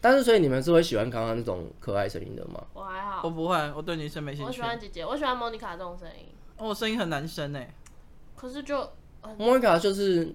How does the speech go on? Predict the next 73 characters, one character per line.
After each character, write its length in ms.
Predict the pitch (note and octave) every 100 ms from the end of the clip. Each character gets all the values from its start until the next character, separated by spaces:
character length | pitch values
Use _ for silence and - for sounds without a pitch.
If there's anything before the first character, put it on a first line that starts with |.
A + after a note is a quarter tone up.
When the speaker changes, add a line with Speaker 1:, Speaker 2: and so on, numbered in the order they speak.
| -
Speaker 1:
钢 200 | - D#3+
琴 140 | F3 B2+
的 80 |
重 240 | A#2+ A#2+ G#2+
低 80 | G#2
音 280 | F#2+ G#2
啊。 80 | F#2+ F2
Speaker 2:
很 120 | -
性 240 | - D4+ C4 -
感 180 | G3 D3+ - - - - - - - - - -
欸。 140 | G3
Speaker 3:
Ella 200 | G3 F3
表 180 | E3 C#3
示， 340 | D3 E3 D3 F3 -
Ella 300 | B3 A3+ F#3
不 80 | F#3
是 60 |
更 240 | F#3 F3+ D#3+
低 300 | D3+ D3 E3 - - -
？S 220 | G#3+ G#3
H 220 | D#3+ D#3+
的 120 | D#3 C#3
Ella。 300 | C3+ B2+ B2 - - -
Speaker 2:
也 80 | A#3
不 160 | A#3
错 160 | A#3+ D4+
啊， 100 | C4
Ella 300 | A#3+ A#3+ G3+
声 120 | G#3
音 60 | G3+
也 80 |
不 140 | E3 -
错 160 | -
啊。 60 | F#3
Speaker 3:
哦， 220 | F#3 G#3+
所 80 | -
以 40 | C4
你 60 |
喜 60 | B3+
欢 100 | G#3+
那 80 | A#3
种 200 | F#3 D#3
bass 320 | G#3 F3 D#3+ -
型 260 | - - C#3
的 160 | C3+
那 120 | C3+ D3+
种 120 | C3+
感 140 | B2+
觉， 60 | A#2+
Speaker 2:
嗯， 20 |
Speaker 3:
就 60 | -
对 80 | -
了。 60 |
Speaker 2:
我 40 | A#3+
喜 160 | B3
欢 160 | B3 A#3+
很 140 | A3+
性 300 | G#3 B3 G#3+
感 180 | F#3+ D#3 D3+
的 80 | D#3
那 60 |
种 80 | E3
声 100 | -
音。 40 | -
Speaker 3:
然 100 | F3
后 100 | G#3
讲 240 | G3+ D3+
话 140 | F3+ F3
不 100 | D#3+
要 120 | D#3
在 100 | D#3+ D#3
那 40 |
边 360 | D#3 D3 D3